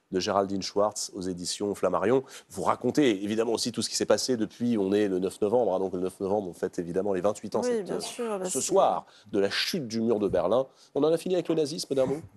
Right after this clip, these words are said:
Speaker 2: <laughs>
Speaker 1: Ou pas ?
Speaker 2: Ben non, le
Speaker 1: En Allemagne.
Speaker 2: dernier chapitre, euh, s'appelle Les nazis ne meurent jamais,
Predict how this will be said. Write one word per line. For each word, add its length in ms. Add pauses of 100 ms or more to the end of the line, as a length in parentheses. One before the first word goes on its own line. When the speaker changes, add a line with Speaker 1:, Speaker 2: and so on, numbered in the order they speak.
Speaker 2:
<laughs> 0
Speaker 1:
Ou 880
pas ? 140 (800)
Speaker 2:
Ben 140
non, 160
le 100
Speaker 1:
En 120
Allemagne. 140
Speaker 2:
dernier 300
chapitre, 680
euh, 200
s'appelle 640
Les 100
nazis 320
ne 100
meurent 240
jamais, 360